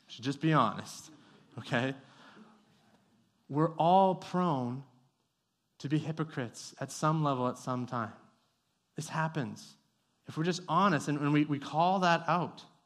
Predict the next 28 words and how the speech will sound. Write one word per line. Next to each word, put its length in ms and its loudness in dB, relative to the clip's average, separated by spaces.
to 80 -20
say, 140 -4
"You 120 0
know 120 0
what? 320 -2
We're, 60 -4
we're 180 2
all 100 4
guilty 380 -2
of 120 -2
this." 420 -14
But 140 -4
when 400 4
we 140 4
see 340 -2
that, 260 2
when 260 4
we 160 2
recognize 640 0
it, 60 -2
instead 240 0
of 80 0
trying 180 2
to 60 2
bury 340 0
it, 60 -4
trying 240 0
to, 80 -6